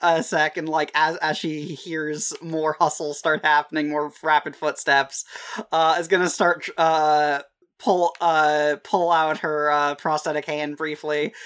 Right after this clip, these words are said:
and pull out, uh, get, like, <sighs> essential-, essentially, like, just kind of small-scale metal cutter.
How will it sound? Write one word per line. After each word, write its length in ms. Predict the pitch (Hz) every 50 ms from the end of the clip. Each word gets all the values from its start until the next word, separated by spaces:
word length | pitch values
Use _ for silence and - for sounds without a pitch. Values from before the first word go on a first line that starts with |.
| - - - -
and 180 | - 156 165 151
pull 280 | - 196 170 165 165
out, 140 | 156 156 - -
uh, 440 | 165 160 156 151 147 147 147 147 143 139 139 - - _ _ _ 180 165 170
get, 200 | 170 160 - 143
like, 360 | 151 147 147 185 - - - _ _ _ _ _ _ _ _ - - - _ _ _ _ _ _ _ -
<sighs> 920 | - - - - - - - - - - - _ _ - _ _ _ _
essential-, 540 | - 190 - - 320 311 294 - 302 262 - - 226
essentially, 480 | 233 226 - 285 285 269 - 269 240 226
like, 220 | 220 220 196 -
just 260 | 208 185 - - - - _ _
kind 240 | - 208 220 202 202
of 220 | 196 175 156 143
small-scale 720 | - - - 185 170 165 165 170 165 - - 170 160 156 147
metal 260 | 147 147 147 165 151
cutter. 340 | - 175 170 175 190 185